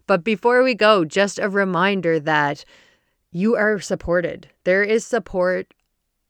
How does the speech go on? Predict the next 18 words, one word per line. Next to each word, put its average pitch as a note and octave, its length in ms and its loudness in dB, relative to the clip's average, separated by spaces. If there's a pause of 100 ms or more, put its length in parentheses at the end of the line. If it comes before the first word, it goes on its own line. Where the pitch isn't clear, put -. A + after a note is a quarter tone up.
(120)
are F3+ 180 -6
all G#3+ 300 2
around E3 340 -2
you, C#3+ 140 -10
available F3 580 0
to - 140 -8
you. D3 160 -6
Your D#3+ 320 -4
angels G#3 680 -4 (160)
are G#3+ 180 -2
literally F#3+ 840 -2 (480)
wanting F#3+ 480 -2
to G3 100 -6
help, E3+ 300 -4
but E3+ 180 -6
they F#3 140 0
cannot G3+ 400 -4
help E3+ 380 -4